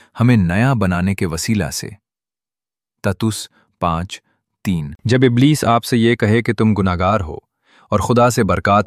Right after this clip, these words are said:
पाने की तुम्हारी तमाम उम्मीदें मसदूद हो गई हैं, तो उसको कहिए कि यीशु मसीह दुनिया में गुनाहगारों को बचाने आया।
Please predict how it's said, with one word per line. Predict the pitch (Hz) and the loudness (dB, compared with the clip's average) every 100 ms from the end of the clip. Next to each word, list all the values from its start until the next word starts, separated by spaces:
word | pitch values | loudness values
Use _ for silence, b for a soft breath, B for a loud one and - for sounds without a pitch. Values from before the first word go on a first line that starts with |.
| - | 0
पाने | 90 101 | 2 2
की | 104 | 2
तुम्हारी | 104 90 92 98 | 0 -2 -2 -2
तमाम | 90 85 95 104 | -2 0 2 2
उम्मीदें | 90 85 87 85 85 | 0 -2 -2 -2 -2
मसदूद | 80 78 110 117 | -2 -2 -2 -2
हो | 82 78 | -4 -6
गई | 78 | -8
हैं, | 78 90 - _ _ _ _ _ - | -8 -10 -14 _ _ _ _ _ -8
तो | 98 | -6
उसको | 90 98 | -2 -4
कहिए | 90 82 90 76 _ B B B - | -4 -4 -4 -6 _ B B B 0
कि | |
यीशु | 127 135 139 160 | 4 4 4 2
मसीह | 147 - 160 | 2 2 0
दुनिया | 110 107 123 135 | 2 2 4 2
में | 131 | 0
गुनाहगारों | 107 92 87 85 92 104 | 0 0 0 0 0 0
को | |
बचाने | 92 82 80 80 76 | -2 -4 -4 -4 -6
आया। | 64 - | -10 -14